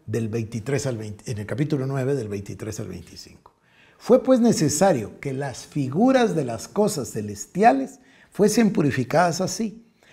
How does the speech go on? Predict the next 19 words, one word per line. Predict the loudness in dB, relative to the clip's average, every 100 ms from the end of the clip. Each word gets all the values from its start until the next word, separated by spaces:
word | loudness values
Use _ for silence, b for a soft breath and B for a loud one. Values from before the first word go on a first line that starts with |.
| b
pero | 0 2
las | 2 2
celestiales | 2 0 -2 2 2 2 -4 -14 -14 0
mismas | 4 4 2 -2 -8 -14 b b
con | 2 4
mejores | 2 0 4 6 6
sacrificios | 0 -2 -2 -2 -4 -4 -6 -6
que | -8 -8
estos. | -10 -18 -20 _ b b b
Porque | -2 2 4
no | 6
entró | 4 -2 -2 -2 2
Cristo | 2 2 0 -6
en | -6
el |
santuario | -8 -8 -8 -2 0 2 0
hecho | -2 -2
de | -4 -2
mano, | -4 -4 -6